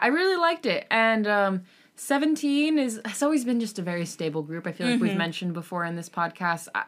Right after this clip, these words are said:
Speaker 1: like, I, there has been lots of eras, though, in the past few years that I've just been kind of like, "Ah, it's great, but it's not really my cup of tea." This is really good, and this just kind of, like, what did I say after I watched it? I was like, "This is what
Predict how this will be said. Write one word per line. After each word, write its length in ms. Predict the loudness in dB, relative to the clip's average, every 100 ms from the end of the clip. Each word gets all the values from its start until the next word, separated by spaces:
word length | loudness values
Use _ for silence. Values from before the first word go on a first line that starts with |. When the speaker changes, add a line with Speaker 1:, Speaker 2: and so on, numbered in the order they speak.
| -2
Speaker 1:
like, 300 | -2 -2 -8 -20 -20 -20 -20 _
I, 240 | 2 2 0 _ _ _ _ _ -8 2
there 380 | 4 6 4
has 180 | 4 0
been 360 | 0 0 2 0
lots 320 | 2 0 -2
of 100 | -6
eras, 600 | -2 0 0 -2 -4 -8 -8
though, 220 | -2 -2
in 100 | -2
the 60 | -4
past 280 | -6 -8
few 100 | -6
years 300 | -4 -2 -2
that 100 | -4
I've 80 | -10
just 220 | -8 -10
been 140 | -8 -8
kind 180 | -8 -10
of 100 | -10
like, 180 | -8 0
"Ah, 200 | 2 2
it's 100 | 0
great, 460 | -2 0 4 2 0
but 60 | -6
it's 120 | -4
not 120 | -6
really 160 | -4 -6
my 100 | -6
cup 220 | -8 -10
of 100 | -10
tea." 220 | -6 -4
This 200 | -2 0
is 140 | -2
really 220 | 0 0 2
good, 240 | 2 2
and 120 | 2
this 140 | 0 0
just 220 | -2 0
kind 180 | -2 0
of, 80 |
like, 340 | -2 -4 -4 -10 _ -20 _ _ _ -4
what 100 | 0
did 140 | 2
I 140 | 2 0
say 680 | -2 -4 -4 -2 -2 -4 -8 -20 _ -8
after 220 | -4 -2
I 20 |
watched 320 | 2 2 0
it? 60 | -2
I 40 |
was 120 | -2 0
like, 180 | 0
"This 280 | 4 4 4
is 260 | 2 2 -2
what 480 | 2 4 4 2